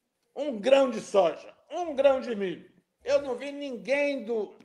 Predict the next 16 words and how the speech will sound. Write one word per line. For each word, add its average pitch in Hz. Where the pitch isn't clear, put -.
das 190
usinas 185
distribuindo 262
um 247
quilo 277
de 247
açúcar, -
um 294
litro 269
de 208
álcool 226
gel 160
pra 254
ninguém 233
nessa 180
pandemia. 151